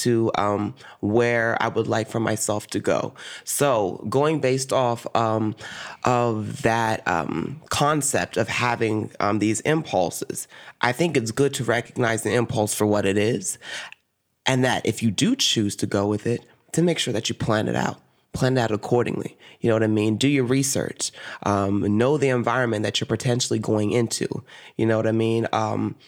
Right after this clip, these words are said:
I, I'm all about, you know,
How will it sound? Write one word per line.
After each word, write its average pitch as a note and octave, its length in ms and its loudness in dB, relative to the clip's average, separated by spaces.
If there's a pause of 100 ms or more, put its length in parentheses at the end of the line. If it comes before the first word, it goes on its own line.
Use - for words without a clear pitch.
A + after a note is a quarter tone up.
(760)
I, - 220 -2
I'm C3+ 200 2
all D3+ 180 0
about, D3 380 0
you - 80 -4
know, B2 340 2